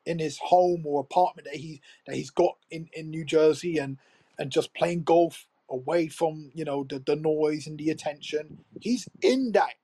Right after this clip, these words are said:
he, you know, he's, he's willing to be in that, in that arena of attention because he's embracing a change.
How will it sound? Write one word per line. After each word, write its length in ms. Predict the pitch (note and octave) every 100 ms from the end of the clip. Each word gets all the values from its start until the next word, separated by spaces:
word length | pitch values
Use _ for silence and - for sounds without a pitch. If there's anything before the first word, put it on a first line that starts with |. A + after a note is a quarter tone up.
| _
he, 180 | G#3+ A3
you 100 | A3
know, 100 | G#3
he's, 240 | G3 A3+
he's 260 | F#3+ A#3 D#3
willing 400 | D3+ F#3 A#3+ A3
to 120 | -
be 340 | F#3 G#3+ A3+ - -
in 280 | A#3+ B3
that, 200 | A3 E3+ - _ _ _
in 160 | G#3 A3
that 160 | G#3+ F3
arena 420 | D#3+ F#3+ G3 F3+
of 120 | D#3+
attention 480 | C3 G#3+ A3 - - _ _ _ _
because 260 | E3+ D#3+ G3
he's 160 | F#3+ F3+
embracing 560 | E3 F3 F#3+ F#3 F3
a 80 | D3
change. 560 | - D#3+ E3 - -